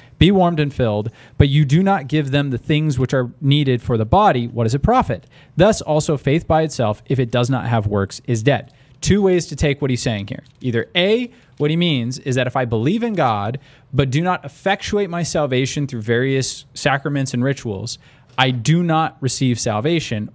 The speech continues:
Or B, what he means is that there is a particular type of faith,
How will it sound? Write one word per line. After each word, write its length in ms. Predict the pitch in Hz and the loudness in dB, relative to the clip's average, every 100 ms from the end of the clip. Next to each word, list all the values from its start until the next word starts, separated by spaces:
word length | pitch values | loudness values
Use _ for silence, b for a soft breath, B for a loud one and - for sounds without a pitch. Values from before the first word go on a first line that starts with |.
| - | -8
Or 160 | 123 | -8
B, 720 | 107 110 240 269 147 110 101 113 b b - | -8 -4 0 0 0 -2 -4 -8 b b -2
what 180 | 147 | 0
he 80 | 147 | 2
means 460 | 143 127 120 120 117 B B | 2 2 2 2 -2 B B
is 140 | 143 139 | -2 0
that 140 | 143 | 0
there 120 | 160 | -2
is 140 | 165 147 | -2 -2
a 80 | |
particular 640 | - 135 - 233 240 233 208 | -2 -4 -2 -2 0 0 0
type 340 | - 175 170 | -2 0 0
of 120 | 160 | -2
faith, 440 | - 127 120 117 | -4 0 0 0